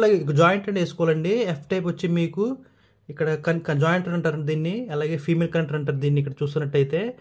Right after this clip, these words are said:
ఇదైతే వేయాల్సి వస్తుంది, కానీ ఇదైతే అవసరం లేదు. మీకు ముందు చూపించినట్టయితే ఇది వేసుకుంటేనే బెటర్ అనిపిస్తుంది,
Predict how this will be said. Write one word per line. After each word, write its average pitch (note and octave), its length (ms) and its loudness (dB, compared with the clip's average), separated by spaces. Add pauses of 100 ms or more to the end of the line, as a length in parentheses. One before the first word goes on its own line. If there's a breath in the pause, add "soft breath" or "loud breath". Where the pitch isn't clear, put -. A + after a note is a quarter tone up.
(380 soft breath)
ఇదైతే E3+ 320 2
వేయాల్సి E3+ 260 2
వస్తుంది, D3+ 360 -4 (520)
కానీ F3 200 0 (100)
ఇదైతే D#3+ 320 0 (120)
అవసరం D#3+ 320 0
లేదు. F3 160 0 (180)
మీకు F3+ 220 -2
ముందు F3 200 0
చూపించినట్టయితే F3 680 -2 (1300)
ఇది E3+ 120 2
వేసుకుంటేనే G3 500 -2
బెటర్ D#3+ 180 0
అనిపిస్తుంది, D#3 480 -4